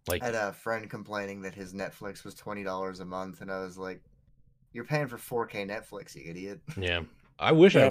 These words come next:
Speaker 1: I, I,
Speaker 2: Don't need
Speaker 1: I
Speaker 2: that.
Speaker 1: want four K Netflix. I, that does piss me off. Like, I'm down, when I sit down here on a four K T V and I'm like, "Eh,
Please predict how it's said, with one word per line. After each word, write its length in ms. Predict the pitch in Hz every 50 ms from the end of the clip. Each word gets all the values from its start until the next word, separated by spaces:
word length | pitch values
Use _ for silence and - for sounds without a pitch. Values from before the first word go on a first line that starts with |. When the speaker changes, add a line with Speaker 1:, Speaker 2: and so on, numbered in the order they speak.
| - -
Speaker 1:
I, 40 | 127
I, 40 | 139
Speaker 2:
Don't 100 | 127 131
need 100 | 131 131
Speaker 1:
I 60 | 165
Speaker 2:
that. 80 | 170 135
Speaker 1:
want 260 | 139 202 220 220 -
four 180 | - 127 107 -
K 200 | - 107 98 92
Netflix. 460 | 90 92 90 - - 92 90 - -
I, 100 | 120 127 120
that 240 | - 165 165 170
does 180 | - 208 208 208
piss 260 | - - 151 135 -
me 120 | 117 110 104
off. 240 | 98 90 80 -
Like, 100 | 113 104
I'm 120 | 117 113 113
down, 140 | 123 120 120
when 80 | 131 127
I 40 |
sit 140 | - - 156
down 200 | 151 143 143 139
here 160 | 139 131 127
on 80 | 120 113
a 40 | 110
four 180 | - 123 120 113
K 140 | - 113 107
T 200 | 104 - 117 107
V 240 | 98 104 104 101 98
and 100 | 95 95
I'm 60 | 95
like, 180 | 92 90 92 - -
"Eh, 220 | - - 147 139